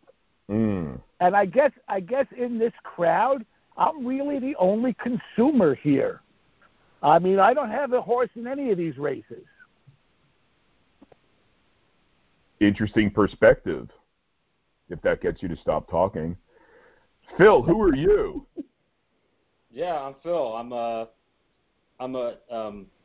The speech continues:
Speaker 3: almost famed YouTuber.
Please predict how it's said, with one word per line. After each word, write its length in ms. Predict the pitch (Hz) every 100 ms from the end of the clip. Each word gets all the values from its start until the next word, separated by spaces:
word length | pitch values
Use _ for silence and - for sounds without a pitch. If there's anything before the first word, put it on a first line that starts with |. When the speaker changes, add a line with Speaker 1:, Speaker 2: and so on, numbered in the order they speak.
| _ _ _ _ _ _
Speaker 3:
almost 300 | 127 139 131 -
famed 380 | 143 135 131 117 120
YouTuber. 640 | 127 131 135 110 90 87